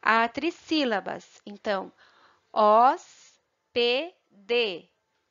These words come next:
Então, são três, são três sons diferenciados, então são três sílabas, tá certo? Lareira.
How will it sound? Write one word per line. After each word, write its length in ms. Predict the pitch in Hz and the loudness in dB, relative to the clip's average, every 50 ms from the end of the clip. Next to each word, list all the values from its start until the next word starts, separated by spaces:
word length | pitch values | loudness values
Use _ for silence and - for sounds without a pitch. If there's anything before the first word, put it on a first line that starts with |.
| _ | _
Então, 220 | _ - 208 208 214 | _ -14 -14 -14 -14
são 260 | - - 220 214 214 | -16 -16 -16 -16 -16
três, 760 | _ - 240 240 247 254 269 269 269 247 233 - - - _ _ | _ -12 -8 -6 -4 -4 -4 -4 -6 -10 -14 -16 -20 -20 _ _
são 260 | _ - 220 214 214 | _ -18 -18 -18 -14
três 320 | - 254 247 254 277 269 | -12 -10 -10 -10 -10 -12
sons 440 | - - - 240 226 220 214 208 196 | -18 -12 -10 -8 -8 -8 -10 -14 -18
diferenciados, 1040 | 208 214 196 - 208 196 208 208 202 _ - 226 214 208 202 196 185 165 _ 185 - _ | -18 -20 -16 -16 -14 -14 -14 -18 -18 _ -6 -4 -2 -2 -2 -4 -6 -10 _ -20 -20 _
então 160 | - 202 196 | -16 -16 -16
são 220 | 196 - 208 202 196 | -14 -16 -18 -18 -16
três 360 | - - 208 226 240 277 262 | -16 -10 -8 -6 -6 -6 -8
sílabas, 960 | _ _ - 277 254 254 247 220 196 185 180 170 165 - _ _ _ _ _ _ | _ _ -16 -12 -10 -10 -8 -8 -8 -10 -12 -12 -16 -20 _ _ _ _ _ _
tá 120 | - 190 | -20 -20
certo? 520 | - _ - 220 226 262 285 - - 220 - _ - - - - - - _ - | -18 _ -2 0 0 0 0 -4 -12 -18 -18 _ -20 -20 -20 -20 -20 -20 _ -12
Lareira. 2000 | - 220 226 233 240 254 262 277 311 330 - _ _ _ _ _ _ - 214 196 233 240 247 262 277 294 302 302 302 302 294 285 277 269 247 233 220 170 156 - 196 | -8 -4 -2 -2 0 0 0 0 0 -2 -4 _ _ _ _ _ _ -16 -8 -4 -2 0 2 2 2 0 -2 -4 -6 -6 -8 -8 -8 -4 -2 0 0 0 -2 -6 -12